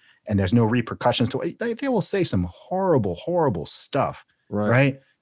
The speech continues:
Speaker 1: People will put out some really nasty stuff out there, and you're like, "Oh, wow, like, that's,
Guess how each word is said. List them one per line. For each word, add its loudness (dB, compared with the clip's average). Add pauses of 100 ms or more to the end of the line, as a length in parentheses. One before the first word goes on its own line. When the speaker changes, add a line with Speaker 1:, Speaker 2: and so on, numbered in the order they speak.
(100)
Speaker 1:
People 0
will 2 (260)
put 2
out 0
some 2
really 4
nasty 2
stuff 0
out -2
there, -2
and 0
you're 2
like, -2
"Oh, -2
wow, -2
like, -8 (880)
that's, 2